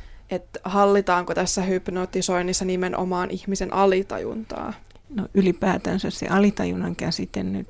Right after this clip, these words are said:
Speaker 2: on todella hankala tässä ja kyse-, kyseenalainen, että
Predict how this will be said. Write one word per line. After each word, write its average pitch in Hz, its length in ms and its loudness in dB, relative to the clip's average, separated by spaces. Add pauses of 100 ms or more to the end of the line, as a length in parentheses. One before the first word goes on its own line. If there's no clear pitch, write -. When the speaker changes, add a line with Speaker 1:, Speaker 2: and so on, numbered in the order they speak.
(120)
Speaker 2:
on 185 380 -2 (140)
todella 190 580 6 (460)
hankala 190 760 4
tässä - 480 -2 (120)
ja 165 80 2
kyse-, - 420 2
kyseenalainen, 165 960 4 (100)
että - 160 -2